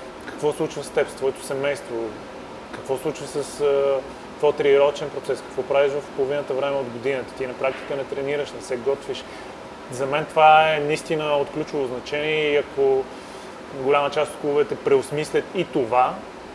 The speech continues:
а, според мен българския волейбол ще бъде много по-силен в следващите години.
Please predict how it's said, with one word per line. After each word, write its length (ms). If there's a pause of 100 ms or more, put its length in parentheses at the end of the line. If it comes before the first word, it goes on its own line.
(220)
а, 40
според 340
мен 140
българския 380
волейбол 380
ще 140
бъде 600 (260)
много 260 (160)
по-силен 800
в 260
следващите 400
години. 240